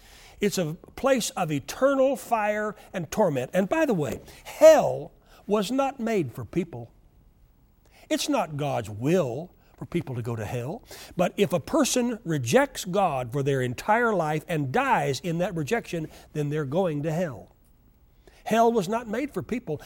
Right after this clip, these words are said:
Hell was made for Satan and all of his kingdom.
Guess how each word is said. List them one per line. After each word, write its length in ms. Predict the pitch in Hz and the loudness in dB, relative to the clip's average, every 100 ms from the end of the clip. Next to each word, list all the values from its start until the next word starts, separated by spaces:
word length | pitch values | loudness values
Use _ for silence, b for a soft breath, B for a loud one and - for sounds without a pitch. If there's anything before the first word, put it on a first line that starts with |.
| - | 0
Hell 260 | 190 196 | 8 8
was 180 | 165 156 | 8 2
made 680 | 131 156 240 285 156 139 143 | 0 4 6 6 4 2 -4
for 280 | - - 180 | -8 -2 2
Satan 600 | - 294 277 - 98 - - - - B B | 4 6 4 2 -6 -10 -20 -20 -20 B B
and 140 | 151 - | -8 2
all 500 | 185 226 262 269 254 | 8 10 10 8 4
of 140 | 226 | 0
his 240 | 160 247 208 | 0 0 0
kingdom. 480 | - 247 165 90 | -4 -4 -4 -6